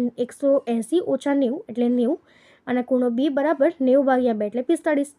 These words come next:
તો માટે ખૂણો બી બરાબર ખૂણો સી બરાબર પિસ્તાળીસ અંશ થાય. હવે એના પછીનો આપણો આઠમો પ્રશ્ન છે કે બતાવો કે સમદ્વિબાજુ ત્રિકોણના બધા જ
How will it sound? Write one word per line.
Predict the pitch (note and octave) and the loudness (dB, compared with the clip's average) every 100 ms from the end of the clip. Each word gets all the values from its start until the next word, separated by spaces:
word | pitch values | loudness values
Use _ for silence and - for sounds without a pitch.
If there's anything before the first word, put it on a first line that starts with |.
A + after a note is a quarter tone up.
| _ | _
તો | B3 | -4
માટે | B3 A3+ | -4 -4
ખૂણો | A#3+ A#3+ A#3 | -4 -4 -2
બી | A3 C#4 G4+ _ - | -2 -2 -2 _ -4
બરાબર | A#3+ A#3 A#3+ | -2 -2 -2
ખૂણો | A#3 A#3 | -2 -4
સી | A3 B3+ | -4 -6
બરાબર | A3+ G#3+ G#3+ B3 | -4 -6 -8 -8
પિસ્તાળીસ | - D#4 D#4 D4+ D4 | -4 -4 0 -2 0
અંશ | D4 C#4+ - | -2 -4 -4
થાય. | C#4 C#4+ _ _ _ _ _ - _ _ - | -4 -4 _ _ _ _ _ -20 _ _ -4
હવે | A#3 A#3 | -2 0
એના | A#3 A#3 | 0 0
પછીનો | A3+ A3 A#3+ | -2 -4 -2
આપણો | A3+ A#3+ | -2 -2
આઠમો | A3 - B3+ | -2 -4 -4
પ્રશ્ન | C4 B3+ C4+ | -2 -2 -4
છે | B3+ E4+ | -2 -4
કે | - _ C#4+ | -4 _ 0
બતાવો | B3 B3 G4 D4 | 2 2 2 2
કે | E4 _ C#4 | 0 _ -4
સમદ્વિબાજુ | - A#3+ D4+ E4 D4 D4 | 0 0 0 0 0 0
ત્રિકોણના | D#4 C4+ C4+ C4+ C#4 | -2 -4 -2 -2 -2
બધા | A3 G#3+ A#3+ | -2 -4 -2
જ | B3 | -4